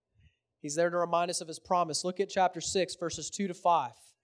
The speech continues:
God spoke to Moses and said to him, "I am the Lord. I appeared to Abraham, to Isaac, and to Jacob as God Almighty, but by my name, the Lord, I did not make myself known to them.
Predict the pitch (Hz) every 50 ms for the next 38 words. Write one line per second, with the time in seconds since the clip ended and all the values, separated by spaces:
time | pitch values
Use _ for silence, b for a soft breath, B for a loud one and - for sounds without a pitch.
0 | _ _ _ _ _ _ _ _ _ _ - 175 185 196 185 - - - 226 214
1 | 214 214 - 175 190 196 208 208 202 180 185 165 - 196 180 170 - 202 196 185
2 | 185 175 185 180 175 175 170 175 190 302 - 208 208 220 208 185 185 175 165 156
3 | 156 175 180 170 147 120 107 107 104 _ _ _ _ _ _ _ _ _ _ -
4 | 185 190 190 185 - - 226 226 196 190 180 180 190 208 220 185 214 214 202 196
5 | 208 208 214 220 214 208 190 165 160 175 196 208 202 190 214 214 214 202 175 -
6 | - 165 143 139 170 185 185 185 - 202 185 175 151 147 143 139 131 - 175 170
7 | 185 202 214 214 208 190 185 175 170 156 156 147 139 117 107 107 113 _ _ _
8 | _ _ _ _ _ - 156 139 135 170 170 175 175 180 185 196 202 196 196 196
9 | 196 202 202 180 165 160 160 180 196 202 175 156 147 147 151 156 156 156 170 180
10 | 190 180 185 180 175 156 160 175 - 175 151 139 - - 160 139 135 - 151 160
11 | 175 180 156 131 120 110 113 110 107